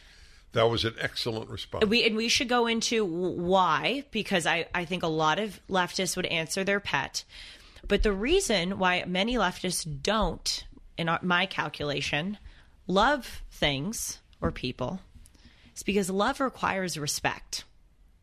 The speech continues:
Speaker 2: Love requires gratitude. Respect and gratitude are not ingredients of leftism.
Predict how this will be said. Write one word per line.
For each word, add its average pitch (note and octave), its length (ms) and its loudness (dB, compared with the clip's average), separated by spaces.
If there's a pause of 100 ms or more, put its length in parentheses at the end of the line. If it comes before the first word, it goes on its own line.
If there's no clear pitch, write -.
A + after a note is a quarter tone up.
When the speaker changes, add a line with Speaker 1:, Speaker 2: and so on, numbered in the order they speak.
(680)
Speaker 2:
Love A3+ 260 6
requires G#3+ 540 0
gratitude. - 720 0 (1120)
Respect C4+ 720 2 (160)
and G#3 140 2
gratitude G3 720 0 (160)
are E3 80 2
not G3 340 4
ingredients D#3+ 560 -4
of D3+ 80 -4
leftism. C#3+ 640 -4